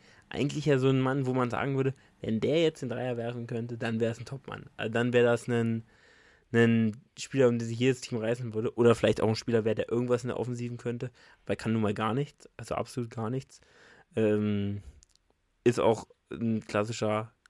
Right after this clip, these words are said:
Korbleger-Verweigerer, also ist kein Spieler, der auch irgendwie die, den Rang hat zu scoren. Und ich glaub, ja,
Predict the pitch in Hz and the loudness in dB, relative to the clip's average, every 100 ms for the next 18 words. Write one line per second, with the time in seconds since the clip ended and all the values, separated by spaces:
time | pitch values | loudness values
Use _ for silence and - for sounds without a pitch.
0 | - - 117 123 113 - 110 107 113 120 | -4 -2 0 0 -2 -4 -4 -2 -2 -6
1 | 143 - 107 110 107 104 - 117 110 - | -8 -6 -6 -2 -4 -4 -8 -6 -6 -6
2 | 113 107 104 107 110 - 110 110 104 107 | -4 -2 0 -2 -4 -6 -4 -4 -4 -6
3 | 107 - 110 110 113 113 - 104 - 107 | -6 -6 -4 -2 -2 -4 -8 -14 -6 -6
4 | 135 - - - - - - _ - 110 | -6 -12 -20 -20 -20 -20 -20 _ -6 -2
5 | 110 104 - 127 - 117 | -2 -4 -10 -12 -14 -18